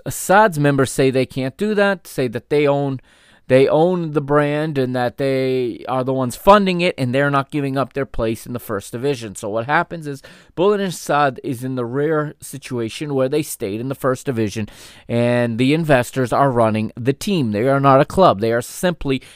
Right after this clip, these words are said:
a team in the first division and a B team, and I think that is the only thing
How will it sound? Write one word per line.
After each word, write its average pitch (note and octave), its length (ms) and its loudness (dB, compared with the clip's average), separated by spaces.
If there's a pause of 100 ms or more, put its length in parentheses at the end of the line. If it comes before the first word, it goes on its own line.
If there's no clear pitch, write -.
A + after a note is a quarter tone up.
(140)
a C#3+ 140 0
team C3 560 0
in B2 160 0
the B2 80 2
first B2 340 -2
division C#3+ 460 0
and B2+ 220 -4
a B2+ 40 -4
B C#3+ 240 -2
team, G2+ 280 -8
and F2 100 -8
I G2+ 60 -8
think D#3+ 240 -12
that D3 180 -2
is A#2+ 160 -8
the C3 140 -10
only F#3+ 320 -2
thing C#3 340 -2